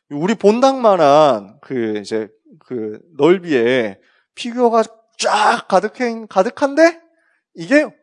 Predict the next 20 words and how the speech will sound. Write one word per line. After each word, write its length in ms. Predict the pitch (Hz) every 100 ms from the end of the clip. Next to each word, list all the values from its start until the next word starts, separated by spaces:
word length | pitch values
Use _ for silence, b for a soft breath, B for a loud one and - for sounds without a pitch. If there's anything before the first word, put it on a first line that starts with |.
| _
한 300 | 233 202 151
오 160 | - -
층까지 560 | - 294 269 233 190 131
있다, 260 | - 113
이 60 | 107
말이야. 360 | 104 98 95 _ _ _ _ _ _ _
근데 260 | - 254 294
그런 300 | 294 247 302
빌딩이 460 | 294 240 254 285 311
수십 320 | - 226 285
개야. 320 | 269 240 - - _ _ _ _ _ _ _ _ _
말이 280 | 131 127 240
되겠어? 460 | 196 214 190 170 - _
이래가지고, 800 | 143 208 214 180 165 185 139 110 B B 78 78 71 B B _ _ _ _ _ _ _
그러면서 300 | - 233 208
내가 140 | 147
사람들을 520 | 139 - 165 220 254 226
막 200 | 127 -
보게 220 | 185 160
됐거든. 420 | - - 151 190